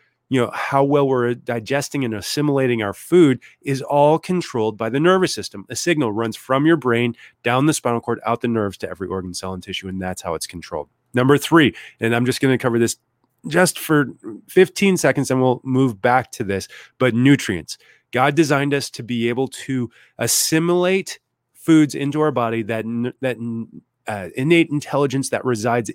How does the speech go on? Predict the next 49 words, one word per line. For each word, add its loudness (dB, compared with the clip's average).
in 6
our 6
central 0
nervous 0
system -6
that -4
animates -2
and -6
controls 2
it 2
requires 2
nutrients. -2
We -4
get -4
that -4
through -8
food. -8
Number 0
four, 2
motion, 2
oxygen. -2
We -2
need 2
both. -2
Both 2
of 0
them 2
are 2
required 0
for -10
life. 0
What -4
that -2
means -4
is -6
fitness. -4
We -4
need 0
to 0
be 2
able -2
to -4
move. 2
We -2
need -2
to -6
be 0
able -4
to -14